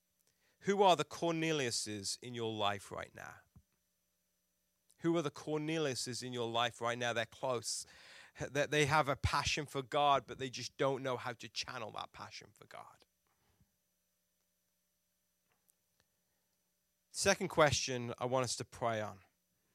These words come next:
What theological inaccuracies is God working in your life to correct? What theological inaccuracies is God working in your life to correct?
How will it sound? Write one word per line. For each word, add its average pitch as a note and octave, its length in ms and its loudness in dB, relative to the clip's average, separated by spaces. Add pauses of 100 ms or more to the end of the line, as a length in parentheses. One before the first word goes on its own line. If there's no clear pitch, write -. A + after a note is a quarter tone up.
(480)
What F3 240 6
theological F3 880 6
inaccuracies C#3 960 0
is A#2+ 160 -4
God C3+ 380 2
working C3 420 2
in A#2+ 140 -6
your A2+ 180 0
life A2+ 520 2
to - 100 -12
correct? - 640 -10 (2500)
What D3+ 220 4
theological D#3 800 6
inaccuracies B2 800 0
is A2 140 -4
God A#2 360 2
working A2 400 0
in G#2+ 120 -4
your G2+ 180 -2
life G2 320 -2
to - 100 -16
correct? - 680 -12